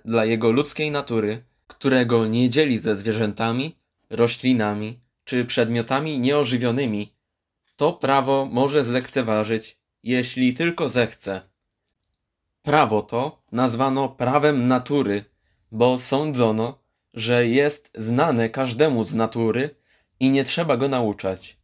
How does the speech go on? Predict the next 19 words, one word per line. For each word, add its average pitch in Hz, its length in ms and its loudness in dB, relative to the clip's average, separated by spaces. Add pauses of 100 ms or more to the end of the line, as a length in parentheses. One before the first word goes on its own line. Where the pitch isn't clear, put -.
(800)
Nie 143 160 4
chodziło 156 500 2
oczywiście 113 600 -2
o 123 160 0
to, 104 340 -8 (260)
że 127 280 2
nie 135 160 4
znalazłby 117 760 0
się 117 240 -2
gdzieś 117 380 -2
jeden 135 320 2
czy 147 140 -4
drugi 135 280 -2
człowiek, 113 500 -2 (280)
który 143 280 0
by 139 120 -2
go 135 120 4
nie 131 200 0
znał. 98 380 -8